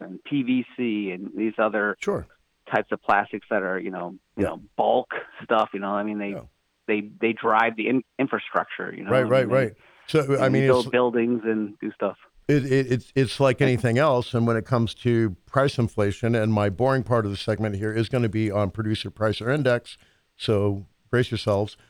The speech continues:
Speaker 2: But, you know, if the price of what you guys are producing,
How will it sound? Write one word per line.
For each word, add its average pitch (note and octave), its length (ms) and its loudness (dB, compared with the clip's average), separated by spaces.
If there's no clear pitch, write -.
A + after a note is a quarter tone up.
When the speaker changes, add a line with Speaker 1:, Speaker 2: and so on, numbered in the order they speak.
Speaker 2:
But, A2 280 2
you A#2+ 80 2
know, A2 160 4
if - 140 -4
the A#2 80 0
price B2+ 400 0
of A2 320 2
what A#2 200 2
you A#2+ 80 2
guys A#2 240 4
are A2+ 80 0
producing, A#2+ 680 0